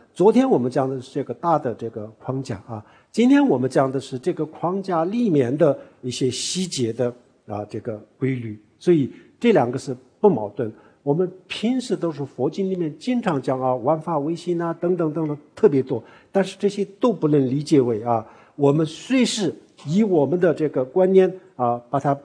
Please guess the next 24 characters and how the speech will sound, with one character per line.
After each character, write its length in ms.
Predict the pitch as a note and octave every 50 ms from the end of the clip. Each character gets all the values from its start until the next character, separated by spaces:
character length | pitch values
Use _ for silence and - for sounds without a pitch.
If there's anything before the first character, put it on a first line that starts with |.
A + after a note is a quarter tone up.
| - _
想 360 | - - - G#3 F3+ F#3 F#3 F3+ -
把 120 | - D3 C3+
它 160 | B2+ C3+ C3+ C3+ - -
变 160 | - D3 C#3+
成 160 | C#3 D#3 C#3
什 120 | A#2+ - A#2+
么 80 | A#2+
样 160 | A#2+ A2 A2+ A2+
子 100 | C3 A#2+
就 140 | A#2+ B2
什 120 | A2 - A2+
么 80 | A2
样 180 | A2+ G#2 G2+ G#2
子 120 | - G#2+ - - - -
啊， 140 | - C#3 B2
想 260 | - - F#3 F3 E3
把 140 | D#3+ E3 D3+
善 320 | - - - F#3 F3 F3
变 180 | E3 E3+ D#3+ D3
成 160 | - F3 E3+
恶 200 | E3+ G#3+ G3+ D#3+
就 180 | - C#3+ C3+ C3
是 160 | - - C3+
恶， 240 | B2+ B2 C3+ B2